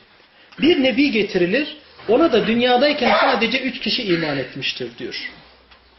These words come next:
Bundan az veya daha fazla diyor Allah Resulü aleyhissalatu vesselam. O peygamber kavmiyle beraber iki, üç, beş veya az daha fazla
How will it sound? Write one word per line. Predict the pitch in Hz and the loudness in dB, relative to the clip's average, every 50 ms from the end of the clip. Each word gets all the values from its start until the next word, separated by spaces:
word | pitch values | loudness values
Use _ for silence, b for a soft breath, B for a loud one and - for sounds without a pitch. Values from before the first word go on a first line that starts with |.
| _ - _ _ _ - - - | _ -20 _ _ _ -10 -2 0
Bundan | 330 311 277 262 240 233 233 - | 0 2 4 2 2 2 0 0
az | 311 349 349 - - - - - _ - | 2 2 2 0 -4 -10 -18 -20 _ 0
veya | 247 202 190 202 233 320 392 - - - - _ _ - | 2 4 4 4 4 2 0 -2 -8 -14 -20 _ _ -2
daha | 220 214 226 220 220 | 0 2 2 2 2
fazla | 196 180 160 160 165 165 | 2 0 2 2 2 2
diyor | 180 202 202 - | 2 0 0 0
Allah | 170 185 190 170 156 151 | 0 2 2 0 0 -4
Resulü | - - 165 165 175 214 233 233 233 B B B B B B B B B _ _ | -4 -2 0 0 2 2 2 0 -2 B B B B B B B B B _ _
aleyhissalatu | - 160 160 151 - - - 131 135 127 - - 139 | -4 -2 -2 -2 -2 -4 -6 -6 -8 -8 -10 -12 -14
vesselam. | 127 - - - - - - - - - - - - - _ | -12 -12 -12 -12 -12 -14 -16 -18 -20 -20 -20 -20 -20 -6 _
O | 294 359 359 | -2 0 2
peygamber | 349 311 254 185 202 180 156 147 165 190 247 - - - - B B B B B B B - | 2 2 2 2 2 0 2 2 0 0 0 -2 -4 -10 -16 B B B B B B B -6
kavmiyle | - - 269 277 285 339 339 269 220 185 - | 0 2 2 4 4 4 4 4 4 2 4
beraber | 180 170 165 156 143 131 135 139 143 143 - | 4 4 4 4 2 0 0 -2 -2 -2 -2
iki, | 285 285 - - - 190 185 202 | -2 -4 -2 0 2 2 2 2
üç, | 262 254 196 170 - - - - | 2 2 2 2 0 -2 -2 0
beş | 226 208 190 185 - - - | 2 2 2 2 0 -2 0
veya | 196 156 151 - - | 0 -2 -2 0 2
az | 247 262 233 190 175 | 2 2 2 2 0
daha | 214 190 208 226 202 | -2 -2 0 -2 -2
fazla | - 190 170 190 - - 165 160 170 165 - | -2 0 -2 -2 0 0 0 0 0 -2 -6